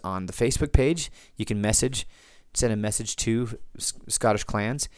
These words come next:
and I've picked up a lot of great, uh, dialogue there with, with some of you. And then the other one is podbean dot com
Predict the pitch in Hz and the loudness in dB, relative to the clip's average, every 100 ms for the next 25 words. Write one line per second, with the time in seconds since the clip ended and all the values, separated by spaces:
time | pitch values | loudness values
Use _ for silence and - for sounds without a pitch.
0 | - - - - 104 98 98 104 - 110 | -20 -20 -6 -2 -2 0 -2 -4 -4 -2
1 | 101 98 101 101 101 104 - - - - | -2 0 2 2 2 2 0 -10 -10 -6
2 | - 101 67 58 104 - - - - - | -2 0 0 -2 -8 -14 -18 -14 -14 -2
3 | 113 107 110 113 113 107 117 143 - - | 6 6 8 8 6 6 6 4 0 -4
4 | 92 - 113 117 131 156 - - - - | 2 4 4 2 0 -2 -8 -20 -20 -20
5 | - - - - 120 113 113 113 110 113 | -20 -20 -8 2 4 6 6 4 6 8
6 | 135 131 123 - - 127 120 110 104 95 | 8 6 2 2 4 4 4 0 2 2
7 | - 120 143 | 2 0 0